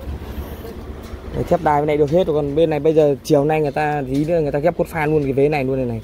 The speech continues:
Đang cấy cổ cột xong này này. Đây là tranh thủ bảo phải chống dẹo cái này đi này, đây này.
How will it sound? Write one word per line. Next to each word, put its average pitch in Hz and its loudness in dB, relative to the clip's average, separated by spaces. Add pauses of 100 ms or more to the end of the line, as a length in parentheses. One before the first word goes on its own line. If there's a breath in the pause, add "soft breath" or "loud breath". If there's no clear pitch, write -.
Đang 143 -2
cấy 135 2
cổ 139 4
cột 127 0
xong 139 -2
này 127 0
này. 120 -2 (600 loud breath)
Đây 147 4
là 151 2
tranh 170 2
thủ 151 -2
bảo 123 -2
phải 113 -4
chống 131 -2
dẹo 156 -2
cái 135 -2
này 127 0
đi 139 -2
này, 123 -2
đây 135 0
này. 120 -2